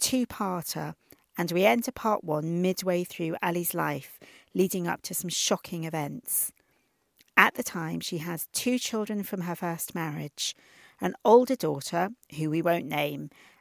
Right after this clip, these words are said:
and her son, Ben. She has very regular contact with them both,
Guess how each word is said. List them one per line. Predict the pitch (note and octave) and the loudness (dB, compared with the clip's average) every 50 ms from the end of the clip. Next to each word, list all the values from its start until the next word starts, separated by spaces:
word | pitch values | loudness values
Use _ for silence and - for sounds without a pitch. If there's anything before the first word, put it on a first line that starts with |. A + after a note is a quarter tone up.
| - - | 0 2
and | F3+ F3 E3+ - | 2 2 2 0
her | G#3+ F#3 | 2 2
son, | - - G#3+ G3+ G3 G3+ G3 F3+ | 4 6 6 4 4 4 2 0
Ben. | - D#3+ C#3 D3 C#3+ D3 D3 - _ _ _ _ _ _ - - _ _ _ _ _ - | -2 -2 -4 -4 -6 -8 -12 -14 _ _ _ _ _ _ -20 -20 _ _ _ _ _ -10
She | - - F#3+ | -8 -6 -4
has | F3+ G#3+ G#3 F3+ | -2 -2 -2 0
very | - - G3+ F#3+ G#3 A3 G#3+ | 4 6 6 8 6 6 4
regular | G#3 A3 A3 G#3 - A#3 A3 A3 | 4 2 2 2 2 -2 -2 -2
contact | - - F3+ D#3+ D3 - - - - - | -4 -4 -4 -4 -4 -4 -8 -10 -8 -6
with | - D#3+ - | -8 -6 -4
them | - F3 E3 | -4 -4 -4
both, | - D3+ D3+ E3+ F#3+ G#3 - - | -2 -2 0 0 0 -2 -4 -8